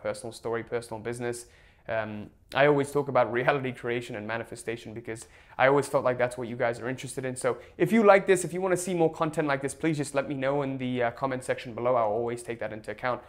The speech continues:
And I always read those myself. And if you are new to the channel, make sure you like, comment, subscribe, hit that little bell there so you're notified of any new video that I put out.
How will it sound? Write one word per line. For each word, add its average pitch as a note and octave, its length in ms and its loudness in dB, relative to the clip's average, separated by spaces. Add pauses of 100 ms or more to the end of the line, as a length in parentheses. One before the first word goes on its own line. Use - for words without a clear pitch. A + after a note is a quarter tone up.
(160)
And D#3 140 12
I F3 80 12
always F3+ 240 8
read D#3 160 2
those C#3+ 180 4
myself. C#3+ 600 2 (400)
And C3+ 200 6
if B2+ 120 -4
you C#3+ 160 6
are C3 40 4
new D#3+ 200 4
to E3 100 -2
the C#3+ 80 0
channel, E3 300 2
make C#3 140 0
sure C3 160 -8
you B2 40 0
like, B2+ 220 0
comment, B2 280 -8
subscribe, C3 720 0
hit D3+ 180 -2
that C#3+ 160 2
little C3+ 160 -4
bell B2+ 220 2
there B2 160 0
so B2 140 -10
you're A#2 80 -6
notified A#2+ 340 -4
of G#2+ 100 -8
any B2+ 300 -4
new B2 160 -6
video B2+ 300 -4
that A2+ 140 -4
I A2 40 0
put B2 180 0
out. D3 260 2